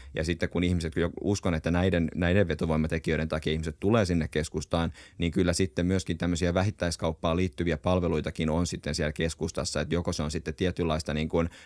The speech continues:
kauppojen tai brändien showroom-toimintaa, jossa niin kuin tämmöinen niin kuin verkkokauppa ja tavallinen vähittäiskauppa yhdistyy. Elikkä sä saatat mennä kauppaan keskustassa, katsoa, että hei, tää on nyt jos kiva tuote,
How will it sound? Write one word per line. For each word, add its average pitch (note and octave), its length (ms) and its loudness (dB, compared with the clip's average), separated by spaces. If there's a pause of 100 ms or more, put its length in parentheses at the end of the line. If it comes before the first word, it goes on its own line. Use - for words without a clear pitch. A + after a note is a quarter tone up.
(120)
kauppojen F2+ 640 2
tai F2 280 2
brändien E2 720 2 (260)
showroom-toimintaa, E2+ 1300 2 (280)
jossa D#2+ 280 0
niin E2 120 0
kuin E2 100 -2
tämmöinen E2 540 0 (100)
niin D#2+ 260 -2
kuin E2 120 -4
verkkokauppa E2+ 600 0
ja D#2+ 200 2
tavallinen E2+ 420 2
vähittäiskauppa D#2+ 680 0
yhdistyy. E2 680 0 (140)
Elikkä D#2+ 260 -2
sä E2 120 -2
saatat D#2+ 260 0
mennä F2 240 2
kauppaan F2 460 0
keskustassa, F#2 540 -2
katsoa, F2+ 320 0
että E2+ 120 -4
hei, F#2+ 240 4 (320)
tää G#2+ 220 6
on E2 80 2
nyt D#2+ 120 -2
jos D#2+ 120 -4
kiva F2 240 0
tuote, E2+ 480 2